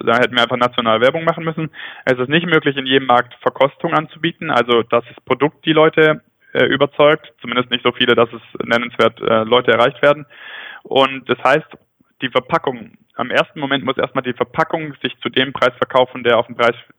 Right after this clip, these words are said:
Preisschild steht. Das heißt, ähm, der Markenname, der Produktname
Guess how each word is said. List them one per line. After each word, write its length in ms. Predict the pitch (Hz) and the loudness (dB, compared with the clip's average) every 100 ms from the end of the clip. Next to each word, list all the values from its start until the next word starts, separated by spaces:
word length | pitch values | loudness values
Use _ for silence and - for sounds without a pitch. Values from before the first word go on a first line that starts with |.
| _ | _
Preisschild 440 | - 117 - 110 | -2 -2 -4 -10
steht. 280 | - 113 104 - _ - - - - | -4 -4 -4 -10 _ -20 -18 -20 -14
Das 100 | - 127 | -8 0
heißt, 240 | 139 139 - - | 0 0 -2 2
ähm, 240 | 123 120 - | 2 2 -2
der 80 | 117 | 0
Markenname, 800 | 127 180 - 156 151 156 151 151 | 2 2 0 0 0 2 2 2
der 160 | - 123 | 0 -2
Produktname 920 | 123 139 180 - 147 147 147 139 139 | 0 -2 -2 -2 2 2 4 2 2